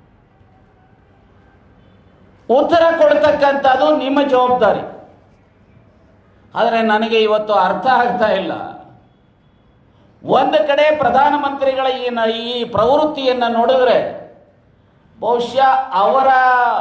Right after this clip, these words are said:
ಪ್ರಕ್ರಿಯೆಗಳಲ್ಲಿ, ಅದಾನಿಯವರ ಆಕ್ಟಿವಿಟೀಸಲ್ಲಿ ಮೋದಿಯವರ ಮತ್ತು ಅವರ ಟೀಮಿನ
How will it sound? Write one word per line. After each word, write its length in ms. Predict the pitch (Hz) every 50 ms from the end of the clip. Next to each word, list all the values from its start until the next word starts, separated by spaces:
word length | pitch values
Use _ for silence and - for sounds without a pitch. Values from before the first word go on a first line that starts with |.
| - - - - - - - _ _ _ -
ಪ್ರಕ್ರಿಯೆಗಳಲ್ಲಿ, 1040 | 180 208 220 220 - - 285 302 294 285 269 247 208 196 170 160 156 - 151 - - - - - _ _ _ _ _ _ _ _ _ _ _ _ _ _ _ _ - 175 196
ಅದಾನಿಯವರ 680 | 220 220 254 254 269 277 269 277 269 262 254 247 247 247 247 247 240 233 - - -
ಆಕ್ಟಿವಿಟೀಸಲ್ಲಿ 1200 | - - - - 294 311 302 - 277 262 254 - - - 196 - - - - - - - - - _ _ _ _ _ _ _ _ _ _ _ _ _ _ _ _ _ _ _ _ _ - 139
ಮೋದಿಯವರ 680 | 160 208 262 302 311 311 320 320 311 302 285 285 285 294 311
ಮತ್ತು 300 | 311 302 294 285 277 269
ಅವರ 300 | 262 254 254 254 254 254
ಟೀಮಿನ 560 | 247 254 - 247 277 285 285 285 285 269 262